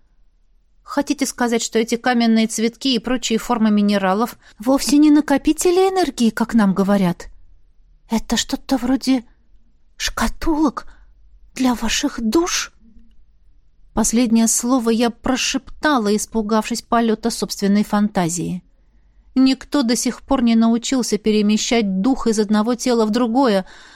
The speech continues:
хотя наличие оного у человека признавало большинство ученых. И со старением, несмотря на общую тенденцию его замедления, бороться тоже пока не научились.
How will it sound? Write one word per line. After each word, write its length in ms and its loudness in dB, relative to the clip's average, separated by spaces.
хотя 280 -2
наличие 600 2
оного 400 2
у 100 0
человека 560 0
признавало 640 0
большинство 560 -2
ученых. 600 -4
И 120 0
со 140 -2
старением, 840 2
несмотря 480 0
на 180 2
общую 320 0
тенденцию 640 2
его 220 2
замедления, 680 2
бороться 540 -2
тоже 360 0
пока 320 -4
не 140 -4
научились. 720 -4